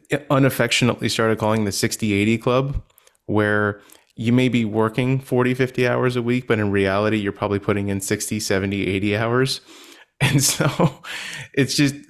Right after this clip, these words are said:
all of us have kinda just been talking about how much work we do outside of work that is additional work or helping the work that you already do. And it's, it, it seems like a lot of people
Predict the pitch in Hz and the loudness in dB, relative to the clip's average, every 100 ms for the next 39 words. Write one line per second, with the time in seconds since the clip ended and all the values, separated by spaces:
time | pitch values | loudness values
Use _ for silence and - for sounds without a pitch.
0 | - - 135 143 123 120 113 113 117 117 | -14 -4 0 2 2 0 -2 0 0 0
1 | 110 110 107 113 107 110 101 104 107 107 | -2 -4 -2 0 0 0 0 0 0 0
2 | 101 110 107 101 101 95 98 - 104 95 | 0 0 0 0 0 2 0 0 -2 -2
3 | 92 101 101 98 - - _ _ _ _ | 0 2 0 -2 -10 -16 _ _ _ _
4 | _ - 107 101 101 - 113 107 113 113 | _ -2 0 0 0 -2 0 2 2 2
5 | 120 113 110 113 123 127 110 95 107 104 | 2 2 2 2 0 -2 -4 0 -2 -2
6 | 104 101 98 104 101 98 107 98 95 92 | -4 -2 0 0 -2 -4 -2 0 0 0
7 | 90 98 95 92 90 90 - - 98 - | 0 2 2 0 -4 -6 -12 -8 -8 -10
8 | _ - - - 135 123 107 95 - - | _ -8 -6 0 0 2 0 0 -4 -20
9 | _ - 104 104 107 104 110 104 98 92 | _ -4 0 2 2 0 -2 -4 -2 -2
10 | 92 - | -2 -6